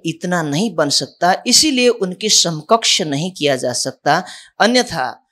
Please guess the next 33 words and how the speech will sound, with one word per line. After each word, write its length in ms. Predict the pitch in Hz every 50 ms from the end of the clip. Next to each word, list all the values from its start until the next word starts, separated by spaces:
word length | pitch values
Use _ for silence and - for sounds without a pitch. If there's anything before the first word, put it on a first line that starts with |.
| _ _ -
हाँ, 200 | - 180 196 185
ये 180 | 170 175 185 175
जरूर 440 | 151 160 160 196 247 277 269 262 -
कहा 240 | 165 147 151 160 156
गया 240 | 151 151 139 127 123
है, 280 | 131 131 143 165 175 - - - - - _ -
जब 200 | 156 190 220 226
सत्ता 460 | 220 - - 180 185 - - 220 220
के 160 | 220 247 240
स्वरूप 360 | 226 - 208 208 208 202 - - 170
अक्षर 340 | 165 - - - 220 214 202
ब्रह्म 280 | 196 233 262 262 269 262 - -
आनंद 320 | 175 175 190 226 254 254 240
की 220 | - - 233 - _ _ - 170 160 - - _ _ _ _ _ _ _ _ _ -
लीला 360 | 165 180 208 208 208 208 214
के 600 | 208 214 - _ - 180 175 180 180 190 208 - - _ _ _ _ -
भागीदार 560 | 147 139 156 160 180 190 190 190 185 175 170 175
नहीं 180 | 185 220 240
बन 180 | 202 190 165 156
सकते, 640 | 147 - 147 135 - _ - 147 147 175 214 233 - _ _ _ _ _ -
तो 140 | - 165 156
सपने 520 | 156 - - 160 151 151 - 202 226 240 240
में 220 | 226 214 208 220
पैदा 320 | - 156 156 147 165 170
हुए 540 | 170 160 139 139 143 143 147 160 175 202 214 214 - - _ _ 139
जीव 360 | 143 156 180 208 226 233 240
जो 180 | 190 175 170 156
नारायण 440 | 151 147 143 147 165 196 233 247
के 200 | 240 247 - 202
चेतना 480 | 180 - - 165 156 156 - 170 175 185
का 100 | 180 175
प्रतिभास 640 | - - 147 - 151 131 131 139 151 170 - - -
है, 240 | 175 196 226 240